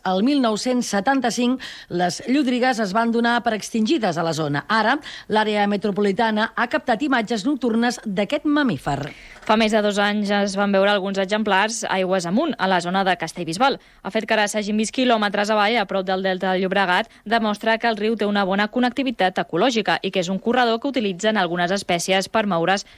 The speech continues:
Speaker 2: en un territori fragmentat per les autopistes i la xarxa ferroviària. Patricia García Rodríguez, biòloga del Servei d'Infraestructures, l'am, ens explica les raons d'aquesta reaparició de la llúdriga.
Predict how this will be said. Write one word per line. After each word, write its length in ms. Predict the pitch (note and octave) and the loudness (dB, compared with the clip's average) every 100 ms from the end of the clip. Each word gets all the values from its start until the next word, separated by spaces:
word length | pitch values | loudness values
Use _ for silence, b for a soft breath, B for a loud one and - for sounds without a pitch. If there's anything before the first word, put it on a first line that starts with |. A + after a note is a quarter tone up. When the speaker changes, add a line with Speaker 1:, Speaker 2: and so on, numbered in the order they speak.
| - | -10
Speaker 2:
en 100 | F#3 | -6
un 80 | F3+ | -4
territori 400 | F#3 F3+ F3 F#3+ | -2 -2 0 -2
fragmentat 640 | F#3 E3 F#3+ A3 F#3 G3 | -2 -2 0 2 0 0
per 100 | G3 F3 | -4 -4
les 100 | E3 | -6
autopistes 640 | F3 A3+ G3 - A3+ - | -8 -4 -4 -2 -2 -2
i 80 | G3+ | -4
la 140 | E3+ | -4
xarxa 380 | D#3+ E3 - G3+ | -2 -4 -2 -2
ferroviària. 640 | G3+ E3 D#3 G#3 C#4+ E3+ - B B B - | -2 -6 -2 0 0 -2 -6 B B B -4
Patricia 380 | A3 G#3+ A3 G#3+ | -2 0 0 0
García 400 | G3 A3 G#3 G3 | 0 0 2 2
Rodríguez, 460 | A3+ A3 G#3 G#3+ | 0 -2 0 -2
biòloga 460 | F#3+ G#3+ A3 G#3 F3+ | -2 0 2 2 0
del 140 | E3+ E3+ | 0 -2
Servei 240 | F3 F#3 F#3 | -4 -2 -2
d'Infraestructures, 840 | F#3+ F#3 G3 F#3+ G#3 F#3 G3 A#3+ B B B - | -2 -2 -2 -2 -2 0 0 0 B B B -2
l'am, 240 | G3 F#3+ A#3+ - | 0 0 -2 -4
ens 240 | - A3+ | 0 0
explica 460 | B3 B3 G3+ G3 G#3+ | 0 -2 -2 2 2
les 80 | G#3 | 2
raons 380 | A#3 G3+ F#3+ A3 | 2 0 -2 -2
d'aquesta 460 | F3+ - E3 - G3+ | -2 -2 -6 -4 -2
reaparició 720 | F#3+ E3 F#3+ C4+ - G3+ A#3 | 0 0 -2 -2 2 0 0
de 140 | F#3 D#3 | -2 -6
la 80 | |
llúdriga. 460 | C3 G#3 B3 E3+ D3+ | -2 0 0 0 -6